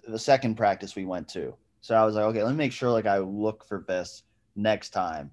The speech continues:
and, and see if he's mostly lining up outside." And, and he was on Monday. So m-, my guess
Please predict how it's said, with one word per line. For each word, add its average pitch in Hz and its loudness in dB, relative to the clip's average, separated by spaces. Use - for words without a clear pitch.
and, 95 -10
and 95 -10
see 104 -4
if 104 -6
he's 104 -6
mostly 104 -2
lining 95 -2
up 90 -6
outside." 87 -2
And, 107 -6
and 113 -4
he 113 0
was 101 4
on 104 0
Monday. 85 -4
So 113 4
m-, 131 0
my 147 4
guess 160 6